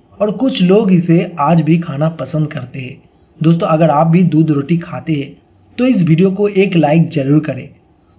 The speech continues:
दोस्तों, अगर आप इसे आज भी खाना पसंद करते हैं, तो यह आपके लिए बहुत फायदेमंद है।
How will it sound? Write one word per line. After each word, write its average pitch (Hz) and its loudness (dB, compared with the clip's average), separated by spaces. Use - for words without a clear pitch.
दोस्तों, 165 -2
अगर 240 2
आप 262 0
इसे 196 -6
आज 185 4
भी 214 0
खाना 160 0
पसंद 160 0
करते 139 -4
हैं, 139 -4
तो 202 4
यह 185 4
आपके 139 -2
लिए 170 6
बहुत 143 0
फायदेमंद 131 -4
है। 123 -12